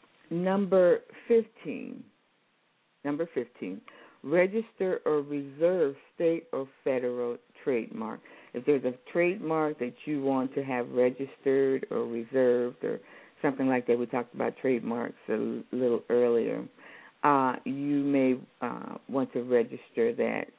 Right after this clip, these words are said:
um, with your state or, or federal or whatever, how,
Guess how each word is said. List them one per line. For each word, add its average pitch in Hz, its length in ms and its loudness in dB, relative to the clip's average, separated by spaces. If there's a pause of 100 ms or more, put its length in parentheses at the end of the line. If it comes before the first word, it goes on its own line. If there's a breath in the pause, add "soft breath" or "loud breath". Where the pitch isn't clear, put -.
um, - 440 -10 (300 soft breath)
with 123 160 0
your 117 120 -4 (140)
state 98 340 0 (220)
or, 117 460 -4 (260)
or 117 320 -6 (840 soft breath)
federal 117 400 0
or 110 220 -8
whatever, 117 480 -8
how, 117 240 -8